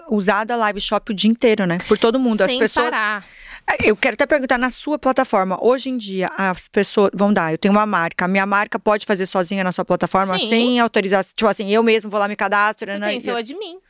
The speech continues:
Speaker 1: Que legal.
Speaker 2: Você tem seu admin, tem o seu acesso, você comprou um pacote de lives ou comprou um pacote de Oli Short,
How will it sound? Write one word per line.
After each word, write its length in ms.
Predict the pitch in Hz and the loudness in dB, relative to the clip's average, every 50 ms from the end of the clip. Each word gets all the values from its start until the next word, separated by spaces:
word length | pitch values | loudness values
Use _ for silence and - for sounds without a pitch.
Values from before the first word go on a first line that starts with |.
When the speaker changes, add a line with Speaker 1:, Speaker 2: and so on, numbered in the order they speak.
| _ _ _ - - - - - - | _ _ _ -20 -20 -20 -20 -16 -6
Speaker 1:
Que 100 | - - 233 | 0 2 2
legal. 180 | 214 202 185 | 2 2 0
Speaker 2:
Você 40 | 190 | 0
tem 280 | 190 247 226 226 233 233 | 0 0 0 0 0 -2
seu 160 | 233 - 240 | -2 0 0
admin, 600 | 226 220 - 214 208 202 202 202 208 226 269 339 | 0 0 -2 -4 -4 -4 -4 -4 -4 -4 -4 -4
tem 200 | - 277 247 220 208 | -2 0 0 0 0
o 40 | |
seu 180 | 208 - 233 208 | -2 0 0 2
acesso, 680 | 202 202 196 - - 233 202 190 190 190 208 220 - 240 | 2 0 0 -2 0 2 2 2 2 2 0 -2 -6 -4
você 240 | 214 214 202 - 214 | -4 -4 -2 -2 -4
comprou 420 | - 202 208 202 - 214 202 196 | -2 -2 -2 0 2 2 2 2
um 140 | 208 208 208 | 2 0 0
pacote 580 | - 208 196 - - 202 180 180 185 - - 185 | 0 0 -2 0 2 2 2 2 0 0 -4 -4
de 180 | 170 180 185 160 | 0 2 2 4
lives 500 | 160 160 170 185 202 233 240 196 196 185 | 4 4 4 2 0 -2 -2 -4 -4 -4
ou 80 | 185 | -4
comprou 380 | - 190 190 185 - 208 190 180 | -2 -2 -2 0 2 4 4 4
um 60 | 185 | 2
pacote 520 | - - 185 - - 190 175 175 - - | 2 0 -2 0 0 0 0 0 0 -2
de 160 | 175 165 - 175 | 0 2 4 4
Oli 220 | 175 180 185 180 | 4 4 2 0
Short, 560 | - - - 220 220 247 277 254 - - - | -2 0 2 2 4 4 2 0 -4 -10 -12